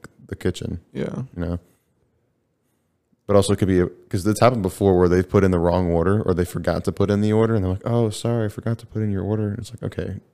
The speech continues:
Speaker 1: now
Speaker 2: That's
Speaker 1: you're
Speaker 2: your
Speaker 1: not,
Speaker 2: fucking
Speaker 1: now you're not getting a tip."
Speaker 2: Yeah, that's your fucking job.
Speaker 1: It's like your only job. Take the order and give it to the kitchen, you know, and then bring out stuff. I mean, I've never worked in food.
Speaker 2: Yeah, neither have
Speaker 1: So I,
Speaker 2: I.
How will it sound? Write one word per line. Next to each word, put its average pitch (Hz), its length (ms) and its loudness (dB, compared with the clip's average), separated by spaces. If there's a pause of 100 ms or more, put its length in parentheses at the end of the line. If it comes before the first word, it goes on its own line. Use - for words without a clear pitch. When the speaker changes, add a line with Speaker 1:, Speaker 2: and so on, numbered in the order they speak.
(120)
Speaker 1:
now 92 160 -10
Speaker 2:
That's 95 120 -2
Speaker 1:
you're 92 100 0
Speaker 2:
your - 20 -
Speaker 1:
not, 92 120 0
Speaker 2:
fucking 98 180 -4
Speaker 1:
now 104 180 4
you're 98 180 4
not 87 180 -2
getting 87 180 -4
a - 40 -10
tip." - 340 -12
Speaker 2:
Yeah, 117 120 -8
that's 127 240 0
your 143 100 -2
fucking - 320 -12
job. 85 460 -10 (300)
Speaker 1:
It's 107 100 -6
like 104 140 0
your 95 140 6
only 110 200 6
job. 87 280 2
Take 101 260 0
the 101 100 4
order 101 360 4
and 82 220 0
give 87 140 -4
it 90 80 -10
to - 60 -16
the 92 80 -6
kitchen, - 420 -8 (220)
you 90 80 -8
know, 87 160 -6 (400)
and 95 100 -2
then 85 160 0
bring 85 180 0
out 87 120 -8 (320)
stuff. - 220 -10
I - 60 -8
mean, 104 240 0 (480)
I've 107 80 4
never 113 180 8
worked 90 280 4
in 104 100 0
food. 104 460 0
Speaker 2:
Yeah, 98 160 -14
neither 107 220 -4
have 101 100 -8
Speaker 1:
So 104 100 0
I, 92 120 6
Speaker 2:
I. - 260 -4